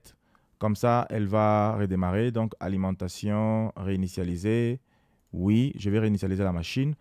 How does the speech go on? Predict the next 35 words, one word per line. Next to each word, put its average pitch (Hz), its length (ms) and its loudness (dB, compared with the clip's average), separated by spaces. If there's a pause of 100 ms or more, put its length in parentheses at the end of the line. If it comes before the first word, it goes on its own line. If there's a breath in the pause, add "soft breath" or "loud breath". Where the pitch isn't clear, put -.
(280 soft breath)
Puis, 117 80 -6
je 104 80 0
vais 107 240 2
appuyer 98 240 -4
encore 92 260 -4
boot. 120 320 -4 (340 soft breath)
Ça - 120 -2
va 113 100 4
redémarrer, 101 380 2
ça 98 160 0
aura 98 100 0
une 104 60 2
nouvelle 92 180 0
adresse. 78 320 -6
Voilà, 87 260 -4
c'est - 120 -8
un 104 80 0
peu 120 100 -4
ça 120 140 -2
le 104 80 0
secret. 113 340 -6 (540 soft breath)
Si - 180 0
vous 123 140 2
n'avez 110 200 4
pas 113 140 0
ce - 60 -6
que 110 80 -2
vous 98 60 0
voulez, 98 180 4
vous 101 100 -2
redémarrez 90 520 0
et 92 40 -2
puis 92 140 -12
ça 95 100 -6
marche. 82 380 -8